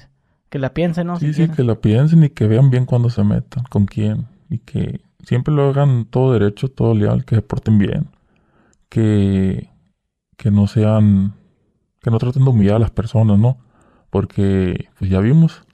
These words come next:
Speaker 2: la vida da muchas vueltas. De ser una persona muy recono-, muy importante, con mucho poder, caen y, y, y la moneda gira.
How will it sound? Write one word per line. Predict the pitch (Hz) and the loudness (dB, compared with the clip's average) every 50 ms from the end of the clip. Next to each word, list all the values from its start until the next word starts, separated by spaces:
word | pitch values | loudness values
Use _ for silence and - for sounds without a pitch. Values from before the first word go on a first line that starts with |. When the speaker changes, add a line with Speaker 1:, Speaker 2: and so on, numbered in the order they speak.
| _ _ _ _ _ | _ _ _ _ _
Speaker 2:
la | - 101 101 | -6 -4 -2
vida | 101 104 110 113 | 0 0 0 0
da | 117 113 | 2 2
muchas | 113 113 110 - 110 104 | 0 0 0 0 0 2
vueltas. | 113 117 123 120 - - - - - _ _ _ _ _ _ _ _ _ _ _ _ _ _ _ _ _ _ _ _ _ _ _ _ - | 2 0 -2 -2 -4 -6 -8 -10 -20 _ _ _ _ _ _ _ _ _ _ _ _ _ _ _ _ _ _ _ _ _ _ _ _ -6
De | - 95 92 | -2 -2 0
ser | 87 - 98 98 101 101 104 - _ _ _ _ _ _ _ _ _ _ _ _ - | 2 2 0 0 0 -4 -6 -10 _ _ _ _ _ _ _ _ _ _ _ _ -4
una | - 113 110 110 | -2 0 0 0
persona | 127 - 104 98 98 98 107 107 | 0 0 0 2 2 2 2 2
muy | 104 107 107 104 | 2 0 0 0
recono-, | 110 107 - - 104 101 101 101 | -2 -2 -2 0 0 2 2 2
muy | 101 107 117 123 | 2 2 4 4
importante, | 131 131 - 104 98 - - 101 107 143 - 151 | 2 2 2 0 -2 -2 -2 -2 -2 0 0 -2
con | 135 117 | -2 0
mucho | 110 110 104 - 135 - | 0 -2 -2 -2 -4 -2
poder, | - 104 104 107 123 131 123 110 - - _ _ _ _ _ _ _ _ | -2 0 0 0 0 -2 -2 -4 -8 -12 _ _ _ _ _ _ _ _
caen | - - 95 92 113 143 165 156 147 | -6 -2 -2 0 2 2 2 2 2
y, | 135 113 101 | 0 0 -2
y, | - - - - - - - - | -4 -4 -6 -6 -8 -8 -10 -8
y | - - 127 - _ - - | -8 -10 -10 -10 _ -10 -6
la | - - | -4 -2
moneda | 104 104 101 98 104 113 107 | 0 0 2 2 0 0 -2
gira. | - 113 120 143 156 139 - | -2 -2 -2 -2 -4 -6 -8